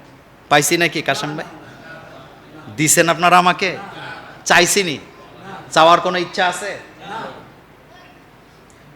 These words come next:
দুই বছরের উপরে চলে। আপনি জিজ্ঞেস করেন কমিটিকে, কোনোদিন বলছি যে আমার টাকা লাগবে? জিজ্ঞেস করেন।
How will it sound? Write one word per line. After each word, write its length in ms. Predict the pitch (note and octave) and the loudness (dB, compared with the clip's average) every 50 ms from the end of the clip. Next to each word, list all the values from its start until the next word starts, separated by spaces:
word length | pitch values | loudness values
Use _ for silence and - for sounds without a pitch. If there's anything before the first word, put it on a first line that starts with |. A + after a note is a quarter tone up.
| - - - - | -20 -20 -20 -12
দুই 240 | - D3+ E3 F3 F3+ E3+ | -8 -4 -4 -4 -4 -4
বছরের 420 | F3 F3+ F3 F3+ F3 E3+ E3+ E3+ | -8 -8 -8 -6 -6 -6 -6 -6
উপরে 340 | E3+ E3 D3+ D#3+ E3 E3+ F3 E3 | -6 -8 -8 -8 -10 -10 -10 -10
চলে। 280 | - D#3+ D3 C3+ B2 G#2+ G#2 - - - - - - - - - - - - - | -10 -10 -10 -10 -12 -14 -16 -20 -20 -20 -20 -20 -20 -20 -20 -20 -20 -20 -18 -16
আপনি 200 | A#2+ A#2+ C#3 D3 | -14 -10 -10 -8
জিজ্ঞেস 320 | C3 C3 C#3 D3+ F3 E3 | -6 -6 -6 -4 -6 -6
করেন 260 | - - F#3 F#3 F#3+ F3+ | -6 -6 -6 -6 -6 -8
কমিটিকে, 500 | - F3+ F3 F3 F3 F3 F3 E3+ F3 E3 | -10 -12 -12 -12 -14 -14 -14 -12 -14 -12
কোনোদিন 480 | D#3 - D#3+ D#3 D#3+ D#3 E3 E3 D3 A#2+ | -10 -10 -10 -10 -10 -10 -10 -12 -10 -8
বলছি 540 | B2+ C#3+ C#3+ C#3+ C#3 - - E3 D#3 D3 C#3 - - - - - - - - - B2 | -6 -4 -4 -4 -4 -6 -8 -8 -8 -10 -10 -12 -18 -20 -20 -20 -20 -20 -20 -18 -12
যে 120 | A#2+ C3+ | -4 -4
আমার 240 | C3+ B2+ B2+ C#3 C#3 - | -2 -2 -2 -4 -6 -6
টাকা 240 | - D3 C#3 - C#3+ | -8 -10 -8 -6 -8
লাগবে? 360 | C#3 C3 B2 A#2+ A2+ B2+ C#3+ D3+ - - - - - - - - - - - - - - | -8 -8 -10 -10 -14 -16 -16 -16 -20 -20 -20 -20 -20 -20 -20 -20 -20 -20 -20 -20 -20 -14
জিজ্ঞেস 260 | A2+ B2 C3 D3+ D3+ - | -12 -10 -8 -8 -10 -10
করেন। 240 | - - - - | -16 -18 -18 -18